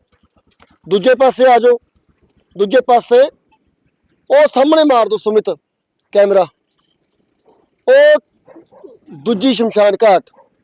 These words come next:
ਪੰਜਾਹ ਮੀਟਰ ਦੀ ਦੂਰੀ ਦੇ ਉੱਤੇ। ਤੇ ਹੁਣ ਇੱਕ ਹੋਰ ਇਸ ਦੇ ਨਾਲ ਹੀ ਪੰਜਾਹ ਮੀਟਰ ਦੀ ਦੂਰੀ ਦੇ ਉੱਤੇ ਇੱਕ ਹੋਰ ਸ਼ਮਸ਼ਾਨ ਘਾਟ, ਕਿਉਂਕਿ ਪਿੰਡਾਂ ਦੇ ਵਿੱਚ ਬਹੁਤ ਹੋਕਾ ਦਿੱਤਾ ਜਾਂਦਾ ਹੈ ਕਿ ਅਸੀਂ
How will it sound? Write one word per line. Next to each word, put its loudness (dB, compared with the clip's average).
ਪੰਜਾਹ 2
ਮੀਟਰ -2
ਦੀ -6
ਦੂਰੀ 0
ਦੇ 2
ਉੱਤੇ। -6
ਤੇ 2
ਹੁਣ 2
ਇੱਕ -4
ਹੋਰ 0
ਇਸ -4
ਦੇ 0
ਨਾਲ 2
ਹੀ -2
ਪੰਜਾਹ 0
ਮੀਟਰ -4
ਦੀ -4
ਦੂਰੀ -4
ਦੇ 0
ਉੱਤੇ 0
ਇੱਕ -10
ਹੋਰ 2
ਸ਼ਮਸ਼ਾਨ -2
ਘਾਟ, 2
ਕਿਉਂਕਿ -2
ਪਿੰਡਾਂ 2
ਦੇ 0
ਵਿੱਚ -6
ਬਹੁਤ 0
ਹੋਕਾ 0
ਦਿੱਤਾ -2
ਜਾਂਦਾ 2
ਹੈ 2
ਕਿ -2
ਅਸੀਂ -2